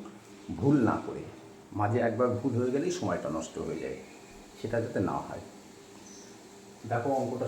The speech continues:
শুরু করছি। একের অঙ্কটা আমি এখানে টুকে রেখেছি, অপশান দিয়ে আছে, প্রত্যেকটারই অপশান দেওয়া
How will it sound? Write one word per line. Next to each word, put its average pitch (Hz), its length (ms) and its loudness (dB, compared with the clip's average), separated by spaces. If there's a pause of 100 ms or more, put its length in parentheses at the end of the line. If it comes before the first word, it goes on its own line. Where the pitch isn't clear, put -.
শুরু 120 200 0
করছি। 117 260 -2 (680)
একের 113 240 0
অঙ্কটা 123 300 -2
আমি 120 140 0
এখানে 120 260 2
টুকে 117 240 0
রেখেছি, - 280 -2 (1120)
অপশান 120 340 -2
দিয়ে 107 180 2
আছে, - 120 0 (120)
প্রত্যেকটারই 113 640 -2
অপশান - 320 -6
দেওয়া - 160 -4